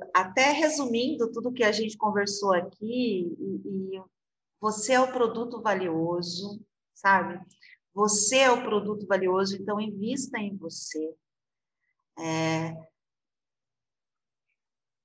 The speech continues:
Invista em você, tenha, é... carinho com você, seja gentil com você,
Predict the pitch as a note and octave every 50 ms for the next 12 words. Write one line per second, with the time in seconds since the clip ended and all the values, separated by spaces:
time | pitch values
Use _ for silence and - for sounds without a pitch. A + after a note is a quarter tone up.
0 | _ _ _ _ _ _ _ - - - - - G#3 F#3+ G3 F#3+ G#3 C4 D#4+ -
1 | E4 D4 C4+ B3 G3+ G3+ G3 - - - G#3 G3+ G3+ G3+ G3 G3+ - - - -
2 | A#3+ A#3 A3+ A#3 A#3+ A#3 A3+ G#3+ G#3 G3 F#3+ F3+ - D3 F3+ F3 E3+ E3 E3+ E3
3 | E3 E3 E3 E3 E3 E3 E3 E3 E3 E3 E3 D#3+ D#3+ D#3+ - G#3 G#3 G#3+ G#3 G#3+
4 | A#3 C4 D4 D4+ C4 B3+ B3+ A3 G3 - F3+ F3+ - - - - E3 E3 D#3+ D#3+
5 | E3 E3 - - A#3 A#3 A3+ A#3+ A3+ A3+ A#3+ B3+ B3 B3 B3 - - - - A#3+
6 | B3+ C#4+ D4 C#4+ - B3+ G#3 F#3 F#3+ G3 G3 - - - E3 D#3 D3+ E3